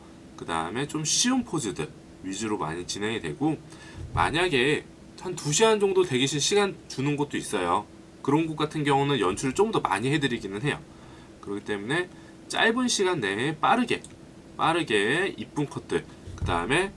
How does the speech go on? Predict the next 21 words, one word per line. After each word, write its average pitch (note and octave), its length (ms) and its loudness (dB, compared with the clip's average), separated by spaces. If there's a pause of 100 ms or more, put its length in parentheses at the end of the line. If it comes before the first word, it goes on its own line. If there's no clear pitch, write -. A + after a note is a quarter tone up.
(420)
드레스에 C3 520 4
맞는 A2 720 0
느낌들 G#2+ 460 -4
많이 F2+ 280 -4
찍어주시면 D#3 560 0
좋고요. D#3+ 420 -2 (680)
저 C3 120 2
같은 G3 280 4
경우는 F#3+ 260 4
꼭 A3 180 -4
대기실 D3+ 420 2
아니더라도 B2 840 2 (380)
요렇게 G2+ 520 2
자연광이 C#3+ 600 2
있는 B2+ 320 -2
곳을 B2+ 260 0
좀 C3 180 -4
찾아서 F#3+ 400 -2
촬영을 G#3+ 340 -2
많이 F2+ 220 -6
하거든요. C#3 500 -2